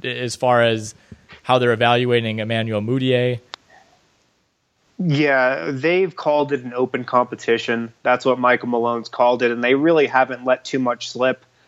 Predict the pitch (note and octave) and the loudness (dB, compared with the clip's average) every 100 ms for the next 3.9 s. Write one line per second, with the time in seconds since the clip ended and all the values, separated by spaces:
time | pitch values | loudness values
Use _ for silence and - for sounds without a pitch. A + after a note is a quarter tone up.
0 | _ _ _ - B2 - - D#3 - G#3 | _ _ _ -2 -2 0 0 -2 0 -2
1 | F3 E3 D3+ D3 - C3+ B2+ B2+ B2+ B2 | 0 0 0 -4 -4 0 2 2 0 0
2 | A#2 B2+ A#2 A#2 - A#2 A#2+ B2+ E3 D#3+ | 0 0 0 0 -4 -4 -4 -2 -2 0
3 | D3+ D3 C3+ A#2 A2+ A2+ B2 C3 C3 | 2 2 0 -4 -10 -4 2 2 2